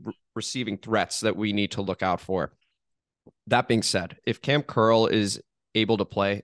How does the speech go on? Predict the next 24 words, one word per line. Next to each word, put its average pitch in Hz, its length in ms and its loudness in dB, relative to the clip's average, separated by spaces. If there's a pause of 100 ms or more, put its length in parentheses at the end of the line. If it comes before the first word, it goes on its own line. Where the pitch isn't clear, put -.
It 110 100 -6
sounds 117 240 0
like 101 100 -4
Saint 98 200 -6
Juste - 240 -8
won't, 92 380 -6 (500)
did 117 120 -10
not 101 180 0
practice 95 400 0
Thursday. 92 420 -4 (560)
Uh, 110 220 4 (140)
but 104 300 4 (680)
if 147 180 4
Cam 127 180 6
Curl 104 200 4
can 92 160 -6
play 87 280 -6 (220)
and 104 120 0
help 101 220 2
us 98 140 -2
out, 98 280 0 (1000)
I 120 140 4
don't 113 220 6
see - 640 -2